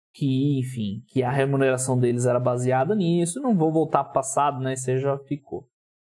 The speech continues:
Então é isso, recupera a credibilidade, depois a gente fala mais, enquadramento. Aqui tem uma tabelinha de valor de mercado, né, dá pra ver que ela chegou a uns quarenta bi quase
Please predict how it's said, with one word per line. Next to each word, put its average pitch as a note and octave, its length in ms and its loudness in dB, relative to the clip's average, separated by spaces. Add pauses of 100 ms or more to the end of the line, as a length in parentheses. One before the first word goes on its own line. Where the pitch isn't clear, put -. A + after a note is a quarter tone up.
(280)
Então C4 140 0
é C#4 60 2
isso, B3 580 2
recupera F#3+ 440 2
a D#3 40 -2
credibilidade, F3+ 1120 2
depois D3+ 320 -2
a D3+ 40 -2
gente D3 120 -2
fala C3+ 260 0
mais, F3+ 680 2
enquadramento. E3+ 1400 2 (340)
Aqui G3 380 2
tem E3+ 120 2
uma D3+ 140 0
tabelinha C#3+ 440 2
de C#3+ 60 4
valor C#3+ 220 4
de C#3+ 80 -2
mercado, D3 600 2
né, C3+ 140 -2
dá C#3+ 80 2
pra C#3+ 160 0
ver D3 120 2
que D3 60 -2
ela C#3+ 80 2
chegou C#3 220 -2
a C#3+ 40 -2
uns C#3+ 100 -8
quarenta C#3 640 0
bi C3 200 0
quase C3 320 0